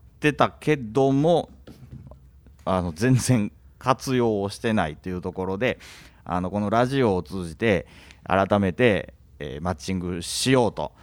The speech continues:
おー、頑張って、えー、メッセージを、お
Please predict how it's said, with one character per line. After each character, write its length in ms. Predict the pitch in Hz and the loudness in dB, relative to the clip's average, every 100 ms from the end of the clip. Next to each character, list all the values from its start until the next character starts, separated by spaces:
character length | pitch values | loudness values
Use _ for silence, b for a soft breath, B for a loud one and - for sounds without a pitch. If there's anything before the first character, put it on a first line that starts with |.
| B - | B -8
お 960 | 87 82 80 78 76 73 71 73 69 | -6 -4 -6 -6 -8 -10 -12 -14 -14
ー、 20 | 73 | -4
頑 180 | 92 87 | -2 -2
張 80 | |
っ 60 | 85 | -6
て、 420 | - 85 78 - - | -6 -8 -8 -10 -14
え 880 | 78 78 78 78 78 76 76 76 78 | -12 -12 -12 -12 -12 -12 -12 -12 -8
ー、 40 | |
メ 100 | 87 | -8
ッ 20 | |
セ 200 | 78 87 | -6 -6
ー 40 | 82 | -6
ジ 140 | 78 | -8
を、 240 | 76 60 - | -8 -10 -10
お 520 | 76 76 73 73 73 | -8 -8 -8 -8 -10